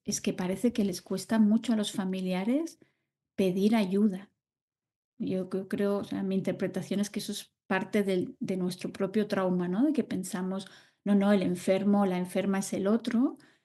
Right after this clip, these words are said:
es el que tiene el diagnóstico, hay que hacer algo para que mejore", y no nos, no, no aceptamos, ¿no? Y también estamos en negación de nuestro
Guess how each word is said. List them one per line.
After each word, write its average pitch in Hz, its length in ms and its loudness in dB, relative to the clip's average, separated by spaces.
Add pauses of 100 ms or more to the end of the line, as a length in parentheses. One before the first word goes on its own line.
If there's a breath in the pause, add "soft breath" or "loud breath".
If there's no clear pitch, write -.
es - 80 -4
el 185 80 -2
que 190 100 2
tiene 190 200 0
el 185 80 0
diagnóstico, 190 600 2
hay 202 80 2
que 196 100 -6
hacer 185 200 -2
algo 185 320 2
para 180 320 -2
que 180 100 -4
mejore", 240 560 -2 (440 soft breath)
y 214 120 4
no 185 160 0
nos, 190 360 -4
no, 180 420 -6
no 185 140 -2
aceptamos, 220 720 4
¿no? 196 120 -4
Y 220 120 2
también 190 320 0
estamos 185 460 -2
en 190 100 -2
negación 180 580 -2
de 185 120 -6
nuestro 180 800 -4